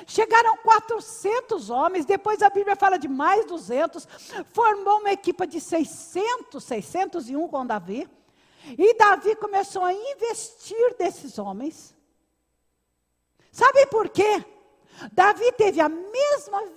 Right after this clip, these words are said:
visão que aquele da parábola do administrador desonesto teve. Qual a visão?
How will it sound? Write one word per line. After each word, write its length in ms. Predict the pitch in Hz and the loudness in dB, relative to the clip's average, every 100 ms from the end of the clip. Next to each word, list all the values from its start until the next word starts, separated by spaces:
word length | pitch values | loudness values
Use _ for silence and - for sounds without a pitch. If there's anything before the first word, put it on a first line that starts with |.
| 415 640 622 | -14 -8 -8
visão 760 | 330 185 294 349 339 208 147 - _ _ _ _ - _ | -8 0 4 4 2 -6 -14 -20 _ _ _ _ -20 _
que 100 | - | 4
aquele 720 | 440 - - - 494 554 494 | 4 4 -14 2 4 6 4
da 140 | - 381 | 2 0
parábola 880 | 392 320 294 339 392 320 277 269 | 2 2 2 4 2 0 -2 -2
do 120 | 214 254 | 0 -4
administrador 840 | 233 254 233 - 208 196 254 240 | -4 -8 -10 -4 -4 -4 -6 -6
desonesto 720 | 196 214 220 202 233 240 - _ | -6 -8 -6 -6 -6 -6 -8 _
teve. 500 | 330 302 330 - 165 _ | -2 0 -2 -6 -18 _
Qual 240 | 370 453 440 | 0 0 0
a 40 | |
visão? 680 | 320 247 233 359 349 202 | -2 -8 2 2 2 -6